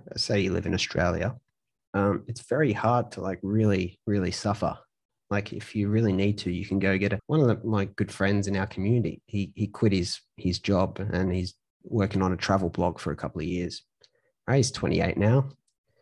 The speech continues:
So very non-linear, right? So the risks, but the, the advantages is he's like, "If it doesn't work out and I didn't turn this into a career, I spent a couple of years traveling."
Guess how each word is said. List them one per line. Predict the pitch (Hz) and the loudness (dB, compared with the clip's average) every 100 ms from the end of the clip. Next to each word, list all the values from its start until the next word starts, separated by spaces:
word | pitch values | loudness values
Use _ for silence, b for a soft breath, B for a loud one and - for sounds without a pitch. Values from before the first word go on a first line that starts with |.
| b b b _ _ | b b b _ _
So | - 101 - | -2 -2 0
very | - 110 - - | 0 2 0 0
non-linear, | 107 101 104 120 147 - | 0 4 4 2 0 -4
right? | 98 127 175 - | -4 -2 -4 -10
So | - 101 | -6 -4
the | 98 | -2
risks, | 98 104 127 - - - - | 0 2 0 -4 -12 -14 -4
but | 110 107 | -2 0
the, | 110 107 | 2 2
the | - 107 | 4 0
advantages | 104 120 131 104 95 | 2 4 4 2 -2
is | 113 | -2
he's | 110 95 | -2 0
like, | 104 104 - - - _ | 2 2 0 -8 -10 _
"If | - | -8
it | 107 | 0
doesn't | 135 127 | 2 4
work | 104 - | 2 0
out | 98 85 107 - _ _ _ _ _ _ _ _ _ _ - | 0 0 -4 -10 _ _ _ _ _ _ _ _ _ _ -6
and | 101 | -4
I | |
didn't | 107 101 | -2 -4
turn | - 101 | -2 -2
this | 101 101 | 0 -2
into | 98 | -6
a | 90 | -4
career, | 92 92 87 76 - _ _ _ _ _ | -2 0 0 0 -4 _ _ _ _ _
I | - | -12
spent | - 147 139 - | 0 0 0 -4
a | |
couple | - 143 | -4 2
of | 110 | 4
years | 131 113 | 4 2
traveling." | - 139 147 - | 0 0 0 -6